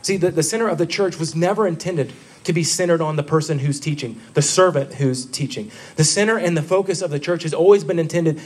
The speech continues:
to be Jesus. Jesus is the one who unites the church. He's the one who unifies the church. There is never going to be unity in a church where Jesus is not the center of attention. There is never going to be unity in a church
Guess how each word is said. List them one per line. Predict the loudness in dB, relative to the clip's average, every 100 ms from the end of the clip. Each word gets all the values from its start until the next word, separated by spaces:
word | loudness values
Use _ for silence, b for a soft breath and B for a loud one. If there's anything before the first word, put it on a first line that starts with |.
| B
to | 0
be | 2 0
Jesus. | 0 -2 -2 -2 -10 -16 B B B
Jesus | 0 2 2 2
is | 0 2
the | 2
one | 2
who | 2
unites | 0 2 2 0
the | -4 -6
church. | -4 -4 -8 -16 B B B
He's | 4
the | 6
one | 6 6
who |
unifies | 2 4 4 4 2 0 -2
the | -2
church. | -2 -2 B B
There | 2 2
is | 0
never | 0 2 4 6
going | 4 0
to | -2
be | -2
unity | -2 2 2 2 0 -4 0
in | 2 2 0
a | -4
church | 0 0 2
where | -2
Jesus | -2 -4 -4 -4
is | 0
not | 0 0
the | -4
center | -2 0 0
of | 0
attention. | -2 -4 -4 -14 -20 B B B B B
There | 4
is | 4 0
never | 0 4 4
going | 6 2 2
to |
be | 0
unity | -2 2 4 4 2 0 0
in | 2
a | 2
church | 2 0 0